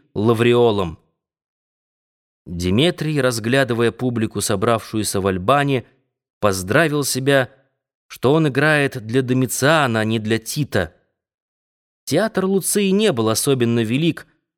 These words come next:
он вмещал не больше десяти тысяч зрителей — но отличался роскошной простотой в стиле современных греческих театров и очень подходил для Лавриола,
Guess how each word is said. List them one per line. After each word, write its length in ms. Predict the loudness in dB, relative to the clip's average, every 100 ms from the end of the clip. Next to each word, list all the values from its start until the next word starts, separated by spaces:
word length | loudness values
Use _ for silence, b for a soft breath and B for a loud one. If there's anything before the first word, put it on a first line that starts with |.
| 0
он 160 | 2
вмещал 500 | 2 2 0 0 2
не 140 | 2 0
больше 480 | 2 2 2 -2
десяти 440 | -6 -4 -4 -4 -6
тысяч 440 | -4 -6 -4 -4
зрителей — 800 | -2 -2 -2 0 0 0 -2 -8 _ _ _ _ -6
но 180 | 0 0
отличался 680 | 0 -4 0 0 2 0
роскошной 680 | -2 -2 -2 0 0 -2 -4
простотой 720 | -2 -4 -2 -4 0 2 2
в 140 | -2 -10
стиле 360 | -8 -4 -2
современных 920 | 0 0 0 2 2 0 0 -2 -4
греческих 680 | -2 -2 -2 -4 -8 -6 -8
театров 640 | -2 0 0 0 -4 -6 -14 _ _ _ _ _
и 140 | 2 6
очень 420 | 6 4 0 -2
подходил 640 | -4 -4 -4 0 2 2
для 220 | 2 2
Лавриола, 800 | 2 2 2 2 4 4 2 -2